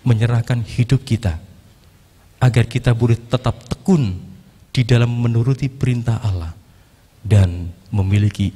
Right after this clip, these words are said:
iman Yesus di dalam hati kita. Kita sama-sama berdoa. Bapa Surgawi,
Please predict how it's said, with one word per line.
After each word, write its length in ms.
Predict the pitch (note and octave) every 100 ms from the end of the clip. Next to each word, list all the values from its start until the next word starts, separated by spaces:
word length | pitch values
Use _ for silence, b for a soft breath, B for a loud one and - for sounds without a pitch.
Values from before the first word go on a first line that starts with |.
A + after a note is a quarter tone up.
| B2
iman 240 | G2 F2+
Yesus 720 | F2 G2 F2+ G2 - - - B B _ G#2+
di 80 |
dalam 320 | G2 F#2 E2+ E2
hati 240 | D#2+ F#2+ -
kita. 400 | - F#2+ F2+ E2+ - - -
Kita 240 | B2 A#2+
sama-sama 400 | - A2+ G2+ G2 F#2
berdoa. 460 | F2+ F2+ F2+ - - - - _ _ _ - - _ _ - B B B B B B B -
Bapa 260 | C3+ C#3 C3
Surgawi, 560 | B2 A#2 A2 F#2+ G#2